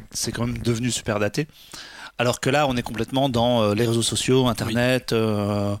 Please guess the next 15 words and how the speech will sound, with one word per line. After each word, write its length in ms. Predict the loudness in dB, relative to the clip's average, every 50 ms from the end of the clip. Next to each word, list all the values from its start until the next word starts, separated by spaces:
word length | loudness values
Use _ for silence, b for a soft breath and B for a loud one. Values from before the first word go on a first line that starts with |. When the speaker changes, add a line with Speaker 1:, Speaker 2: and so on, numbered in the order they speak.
| B B B B B B B
Speaker 1:
à 60 | -2
un 40 | 0
moment 200 | 0 0 0 2
donné, 220 | 2 2 2 2 2
il 60 | 2
y 60 | 2
a 40 | 2
une 80 | 0
scène 200 | 0 0 -2 -2
que 100 | -2 -2
moi 140 | -2 0 0
j'aime 180 | 0 0 0 0
beaucoup 360 | -2 -2 -2 -2 -2 -2 -2 -4
qui, 260 | -6 -6 -4 -2 -2
euh, 100 | -2 -2